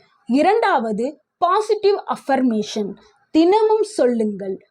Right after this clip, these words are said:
மூன்றாவது, விஷுவலேஷன் பிராக்டிஸ், தினமும் ஐந்து நிமிடம் கற்பனை செய்யுங்கள். நாலாவது, லிமிட்டிங் ஃபெல்லிவை நீக்குங்கள். "நான் தகுதியற்றவன்" என்ற எண்ணத்தை வந்து அகற்றுங்கள்.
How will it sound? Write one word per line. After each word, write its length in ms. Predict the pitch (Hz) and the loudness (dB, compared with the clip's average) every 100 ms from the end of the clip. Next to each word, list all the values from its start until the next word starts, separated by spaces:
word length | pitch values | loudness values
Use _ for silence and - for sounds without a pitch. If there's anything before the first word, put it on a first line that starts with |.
| - | -6
மூன்றாவது, 880 | 254 440 508 370 302 247 214 277 247 | 0 2 2 2 2 2 -2 -4 -8
விஷுவலேஷன் 800 | 214 277 - 403 381 370 - 359 349 | -6 -6 -2 0 2 0 0 -2 0
பிராக்டிஸ், 580 | 262 226 - 240 226 - _ _ | -2 -2 -4 -6 -6 -12 _ _
தினமும் 480 | - 294 339 381 370 - | -2 2 4 4 2 -2
ஐந்து 600 | - 269 359 440 440 415 | -4 2 4 4 2 2
நிமிடம் 480 | 262 240 254 247 277 - - | 2 0 2 2 0 -4 -4
கற்பனை 540 | 240 226 - 269 254 | -2 0 0 0 -2
செய்யுங்கள். 640 | 247 233 220 214 208 208 196 _ _ | -4 -2 0 0 0 -2 -4 _ _
நாலாவது, 840 | - 269 285 415 403 285 247 240 269 _ | -2 0 2 4 4 4 2 0 -6 _
லிமிட்டிங் 560 | - 311 403 440 427 427 | 0 2 4 2 2 0
ஃபெல்லிவை 360 | - 294 294 277 | 0 2 2 2
நீக்குங்கள். 680 | 269 254 277 262 233 214 208 | 2 0 0 -2 -2 0 -2
"நான் 360 | 196 269 302 320 | -2 0 2 2
தகுதியற்றவன்" 960 | 311 339 453 466 403 294 - - 302 311 | 2 2 2 2 2 0 0 0 0 -2
என்ற 300 | 262 226 226 | -2 0 0
எண்ணத்தை 600 | 233 240 302 370 370 311 | 0 2 2 0 0 0
வந்து 320 | 247 226 240 | 0 0 -2
அகற்றுங்கள். 880 | - 233 - 262 240 220 208 202 | -2 -6 -4 -4 -2 -4 -2 -2